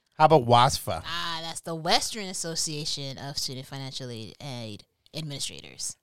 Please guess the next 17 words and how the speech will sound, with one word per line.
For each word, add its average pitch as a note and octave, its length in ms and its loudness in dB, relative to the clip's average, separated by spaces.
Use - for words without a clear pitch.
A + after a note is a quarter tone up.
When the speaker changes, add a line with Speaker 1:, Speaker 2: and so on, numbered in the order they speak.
Speaker 1:
How A#2+ 80 0
about B2 220 0
casfa? - 760 -6
Speaker 2:
California C#3+ 1120 -2
Speaker 1:
There C#3 140 6
you D3+ 80 6
go. E3+ 240 8
Speaker 2:
Association C3+ 600 -4
of D3 120 -8
Student D3 460 -2
Financial D3 500 -8
Aid C3+ 300 -10
Administrators. C#3+ 1040 -6
Speaker 1:
What D3+ 140 10
if F#3 160 6
I E3+ 140 10
said C#3+ 500 4